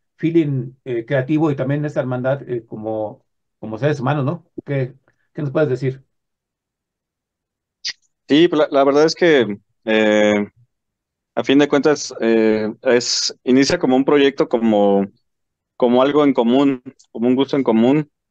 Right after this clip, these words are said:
Speaker 2: eh, y, pero de ahí se, se empiezan a generar, este, otro tipo de cosas, ¿no? Como dices tú, una, una hermandad, un,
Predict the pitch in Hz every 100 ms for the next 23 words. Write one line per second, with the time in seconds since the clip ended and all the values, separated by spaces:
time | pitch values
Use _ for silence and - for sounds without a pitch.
0 | _ - 104 95 90 - _ _ _ _
1 | _ _ _ _ _ - - 156 151 135
2 | 127 127 135 135 160 131 120 131 147 120
3 | 113 113 120 117 110 104 113 120 123 127
4 | 107 104 120 - 120 107 123 117 117 113
5 | - 113 117 113 117 117 110 110 113 113
6 | 113 113 104